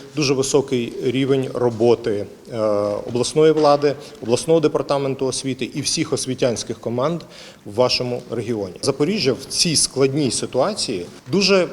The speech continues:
якісно виконує пріоритет, який поставлений президентом України Володимиром Зеленським на повернення дітей до очного навчання. В це інвестуються досить великі кошти, і сьогодні ми бачили абсолютно феноменальну річ.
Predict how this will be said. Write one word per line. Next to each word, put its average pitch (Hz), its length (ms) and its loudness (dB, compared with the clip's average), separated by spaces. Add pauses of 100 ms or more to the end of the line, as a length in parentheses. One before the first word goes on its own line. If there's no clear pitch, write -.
(560)
якісно 196 520 2
виконує 143 600 0
пріоритет, 139 720 0 (200)
який 131 260 -4
поставлений 139 640 0
президентом 123 640 -2
України 113 420 -2
Володимиром 104 540 0
Зеленським 190 540 0 (440)
на 131 360 0 (180)
повернення 151 760 4 (160)
дітей 135 420 0 (200)
до 147 180 4
очного 131 560 0
навчання. 104 560 -2 (260)
В - 40 -20
це - 120 2
інвестуються 196 600 0
досить 135 300 -2
великі 127 300 4
кошти, 180 320 0
і 131 40 2
сьогодні 156 320 0
ми 139 100 0
бачили 135 460 2 (260)
абсолютно 135 600 0 (280)
феноменальну 151 920 2
річ. 131 420 -4